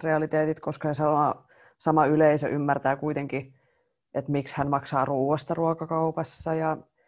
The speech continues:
hän käy kuntosalilla, hän tietää, mistä hän maksaa, tai hierojalla tai missä vaan.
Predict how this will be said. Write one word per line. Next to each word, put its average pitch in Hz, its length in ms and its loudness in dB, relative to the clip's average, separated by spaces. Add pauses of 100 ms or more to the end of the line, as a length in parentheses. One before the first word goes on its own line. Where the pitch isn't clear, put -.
(180)
hän 135 180 -6
käy 123 180 0
kuntosalilla, 147 800 -2
hän 147 180 0
tietää, 151 400 0
mistä 160 300 -6
hän 160 120 -2
maksaa, 160 400 -4
tai 233 240 0
hierojalla 156 600 2
tai 127 160 0
missä 127 300 -6
vaan. 135 320 -2